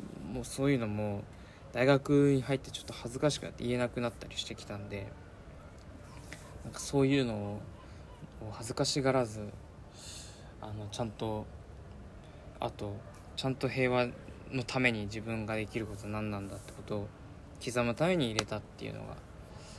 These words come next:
えー、ファーストタトゥーでしたね。で、セカンドタトゥーは、えー、少し前のエピソードで、あの、椅子を作った話をしたんですけど、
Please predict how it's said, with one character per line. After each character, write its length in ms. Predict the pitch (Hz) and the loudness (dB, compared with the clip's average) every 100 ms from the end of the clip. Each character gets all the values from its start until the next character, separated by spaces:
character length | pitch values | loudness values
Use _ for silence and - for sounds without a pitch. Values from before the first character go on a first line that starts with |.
| - - | -10 -8
え 280 | 107 107 101 | -6 -6 -2
ー、 60 | |
フ 60 | 123 | 0
ァ 60 | |
ー 40 | 107 | 0
ス 140 | - | -2
ト 80 | - | -6
タ 80 | 104 | -6
ト 60 | |
ゥ 20 | 104 | -6
ー 40 | |
で 60 | 101 | -6
し 80 | |
た 80 | - | -4
ね。 140 | 120 127 | -2 4
で、 260 | 131 123 | 6 8
セ 140 | 117 127 | 4 4
カ 120 | 139 | 6
ン 80 | 139 | 6
ド 60 | |
タ 140 | 135 139 | 4 0
ト 160 | - | 4
ゥ 40 | 151 | 6
ー 40 | |
は、 320 | 160 185 123 - - - - - - | 8 8 6 2 -10 -14 -14 -12 -4
え 520 | 113 110 107 104 107 - - - | 2 2 2 0 -2 -8 -12 -12
ー、 100 | - | 4
少 80 | 233 | 6
し 140 | - | 8
前 160 | 131 117 | 6 4
の 80 | 113 | 2
エ 60 | 110 | -2
ピ 100 | - | -4
ソ 160 | - | -4
ー 80 | 107 | -2
ド 140 | 110 | -2
で、 360 | 110 147 127 101 - - - - - | 2 4 4 2 -4 -12 -14 -14 -6
あ 100 | 127 | -2
の、 120 | 117 113 | 0 2
椅 100 | 120 | 2
子 180 | - | 6
を 80 | 180 170 | 6 4
作 180 | - | 2
っ 20 | 117 | 0
た 160 | - | 0
話 360 | 107 107 101 110 | -2 -2 -2 0
を 140 | 104 101 - - - - - - - - - | 0 -2 -8 -12 -14 -14 -14 -12 -12 -12 -10
し 100 | - | 4
た 460 | 113 110 110 110 | 8 8 8 6
ん 100 | 104 | 4
で 120 | 101 | 0
す 160 | 98 - | -2 -4
け 120 | - | 2
ど、 300 | 117 156 139 | 10 12 12